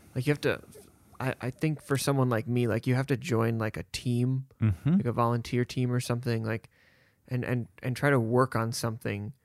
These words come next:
Speaker 2: Yes.
Speaker 1: 'Cause for me, that just makes sense of things. If I c-, like, a chance, like, "Oh, here's an objective and
Speaker 2: Yeah.
Speaker 1: work with these people. Okay, I'll get to know you now 'cause now
Speaker 2: Yes.
Speaker 1: we're working on something,"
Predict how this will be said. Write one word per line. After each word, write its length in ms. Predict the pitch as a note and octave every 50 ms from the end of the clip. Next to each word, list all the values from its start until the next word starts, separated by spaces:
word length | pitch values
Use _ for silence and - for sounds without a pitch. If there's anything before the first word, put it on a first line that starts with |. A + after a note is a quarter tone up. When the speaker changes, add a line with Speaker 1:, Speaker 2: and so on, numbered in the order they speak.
| _ _ -
Speaker 2:
Yes. 180 | - F#2 E2+ -
Speaker 1:
'Cause 200 | - C#3 - F#2 -
for 120 | - - C#3
me, 140 | C3+ C#3 C3
that 200 | B2+ A#2 B2+ -
just 180 | C3 A#2+ - A2+
makes 240 | B2+ A#2+ - - -
sense 280 | - B2 A#2+ A#2 -
of 80 | A2 -
things. 340 | - A2+ A2 G#2+ A2+ A#2 -
If 140 | A2+ - A2+
I 100 | A2 A2
c-, 240 | - - - - A2
like, 180 | A2+ A2 - A#2
a 40 | A2+
chance, 360 | - - A2 A2 A2+ - -
like, 160 | A2 - -
"Oh, 40 | A#2
here's 280 | A#2 C3 C3 B2+ A#2
an 60 | A#2+ A2
objective 680 | A2 A2 - - B2+ A2+ - _ - G#2+ G#2+ A2 A2
and 220 | A2+ G#2 G#2 G#2+ -
Speaker 2:
Yeah. 180 | - A#2 B2 A#2
Speaker 1:
work 120 | F#2 -
with 140 | - A2+ -
these 180 | - A2 G#2+ -
people. 320 | - - A2+ A2 A2+ - -
Okay, 240 | B2 B2 - A2+ G2
I'll 180 | D#2 G#2+ A#2 A2+
get 180 | - A2+ - -
to 100 | - A2+
know 160 | A2+ A2 G#2
you 180 | G2+ F#2 G2 F#2+
now 300 | F#2 F#2 G2 G#2+ B2 - _ _ _ - -
'cause 160 | - G#2 F2
now 120 | A#2+ A2+
Speaker 2:
Yes. 80 | A2 G#2+
Speaker 1:
we're 60 | G#2+ G#2+
working 280 | A2+ A#2 A2+ - A2+
on 100 | G#2+ G#2
something," 520 | A2+ - A2 G#2+ G#2+ - F#2+ G2+ G#2+ B2+